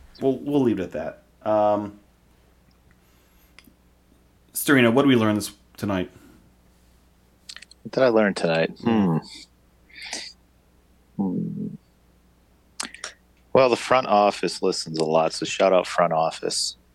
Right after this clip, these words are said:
Speaker 2: I'll give, I, I, I can say that was definitely something I learned. Um, also, shout out to Peter. Uh, Peter's a, a big fan of Houndsy. So, Peter, next time we have a D and D session, I get advantage on my rolls.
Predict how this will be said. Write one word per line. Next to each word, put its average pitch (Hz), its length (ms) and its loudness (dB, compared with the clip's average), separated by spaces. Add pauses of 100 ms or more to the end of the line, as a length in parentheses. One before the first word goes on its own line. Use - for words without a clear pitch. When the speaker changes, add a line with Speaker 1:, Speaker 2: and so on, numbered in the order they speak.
Speaker 2:
I'll - 120 -20
give, 85 180 0
I, 87 220 2 (320)
I, 92 40 2
I 90 40 2
can 85 360 0 (760)
say 95 260 4
that 87 240 4
was 87 200 0
definitely 85 340 0
something 82 340 -4
I 80 60 0
learned. 82 420 0 (720)
Um, 82 300 4
also, 98 260 4
shout 95 320 2
out 90 140 2
to 101 80 0
Peter. 90 640 0 (180)
Uh, 80 480 0 (260)
Peter's 82 360 -2
a, 78 220 2 (300)
a 80 100 0
big 78 220 2
fan 82 260 2
of 82 60 4
Houndsy. 85 500 4 (480)
So, - 140 -8
Peter, 87 260 4
next 85 240 0
time 87 200 2
we 87 180 2
have 82 180 0
a 76 40 -2
D 82 160 0
and 78 100 -2
D 80 120 0
session, 78 440 -2
I 80 80 -2
get 80 120 -4
advantage 80 400 -2
on 78 120 2
my 76 80 0
rolls. 82 760 2